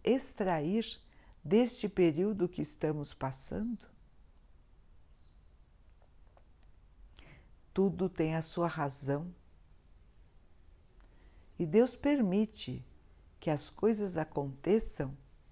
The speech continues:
para que nós possamos mudar. Então, essa pandemia foi criada pelo nosso,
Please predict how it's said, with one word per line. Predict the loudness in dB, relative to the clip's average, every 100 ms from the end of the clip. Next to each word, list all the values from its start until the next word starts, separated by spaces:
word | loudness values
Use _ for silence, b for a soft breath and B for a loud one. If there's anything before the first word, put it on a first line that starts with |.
| b b b b 0
para | 4 4
que | 2 0
nós | 2 4 2 0
possamos | -2 -2 -2 2 4 4 0 -4
mudar. | -4 0 0 0 -4 -12 -16 -20 -20 -20 -20 -20 -20 -20 -20 -20 -20 -20 -20 -20 -20 -20 -20 -20 -20 -20 -20 -20 -20 -4
Então, | -2 2 4
essa | 4 2
pandemia | 2 2 4 2 4 2 4
foi | 2
criada | 2 0 2 2 0 0
pelo | 2 2
nosso, | 2 0 -2 -6